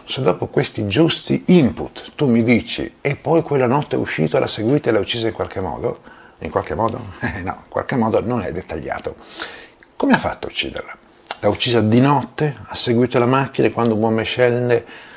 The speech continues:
se la mette di traverso per fermare quella di Alice? Gli ha mandato dei messaggi per dire di fermarsi? Non risultano questi messaggi.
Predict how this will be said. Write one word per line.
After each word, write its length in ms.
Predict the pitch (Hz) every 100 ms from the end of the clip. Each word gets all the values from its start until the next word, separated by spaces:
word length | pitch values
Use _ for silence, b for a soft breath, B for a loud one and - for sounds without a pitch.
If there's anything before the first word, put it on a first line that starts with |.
| B
se 160 | - 113
la 80 | 113
mette 260 | 123 120
di 80 | 113
traverso 460 | 113 101 113 - 104
per 100 | -
fermare 360 | - 104 110
quella 200 | - 110
di 120 | 107
Alice? 460 | 110 127 120 - 98
Gli 120 | 92
ha 20 | 127
mandato 340 | 131 123 123
dei 120 | 120
messaggi 460 | 117 110 127 120 110
per 120 | 113
dire 140 | 117
di 80 | 117
fermarsi? 520 | 113 113 131 107 -
Non 140 | 123 127
risultano 460 | 147 98 - 80
questi 200 | 73 -
messaggi. 460 | - - - -